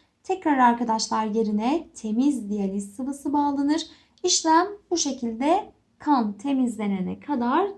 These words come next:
devam eder. Temizlenen kan hava dedektörlerinden geçirilerek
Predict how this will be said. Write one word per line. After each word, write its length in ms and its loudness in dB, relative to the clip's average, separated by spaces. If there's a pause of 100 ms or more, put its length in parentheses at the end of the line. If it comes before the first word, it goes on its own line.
(120)
devam 380 0
eder. 400 -12 (380)
Temizlenen 680 4
kan 360 2 (280)
hava 320 0
dedektörlerinden 1000 -2
geçirilerek 880 -4